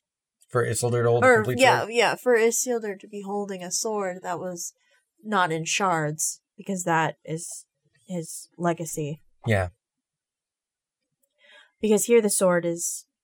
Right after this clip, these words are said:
Speaker 2: for the most part, it looks
Speaker 1: Whole.
Speaker 2: whole.
Speaker 1: Yeah.
Speaker 2: Yeah. Which,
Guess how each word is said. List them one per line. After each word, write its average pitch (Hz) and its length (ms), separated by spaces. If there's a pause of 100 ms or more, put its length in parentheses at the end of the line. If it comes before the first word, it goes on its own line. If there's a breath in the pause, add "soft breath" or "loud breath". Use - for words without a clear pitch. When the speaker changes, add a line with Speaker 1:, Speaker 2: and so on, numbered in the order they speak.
(180)
Speaker 2:
for 311 140
the 349 80
most 277 340
part, 202 200
it 170 80
looks - 480 (240)
Speaker 1:
Whole. 107 200
Speaker 2:
whole. 170 360 (240)
Speaker 1:
Yeah. - 180
Speaker 2:
Yeah. 180 220 (2750 soft breath)
Which, 311 460